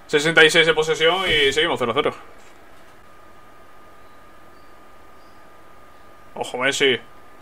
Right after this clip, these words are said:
Messi, Messi, Messi, Messi, Messi, gol. Eh, Messi ha aparecido una vez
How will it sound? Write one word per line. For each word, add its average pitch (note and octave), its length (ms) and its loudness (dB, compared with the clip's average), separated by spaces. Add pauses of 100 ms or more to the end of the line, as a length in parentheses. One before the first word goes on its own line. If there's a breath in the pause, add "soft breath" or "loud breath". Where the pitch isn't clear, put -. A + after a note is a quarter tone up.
(640)
Messi, F3+ 400 8
Messi, G3 380 8
Messi, G3 360 10
Messi, G3+ 400 10
Messi, G3 360 8
gol. C3 420 4
Eh, D#3+ 380 0
Messi F3+ 400 0
ha F3 40 6
aparecido D#3+ 400 2
una C#3+ 120 4
vez E3 260 6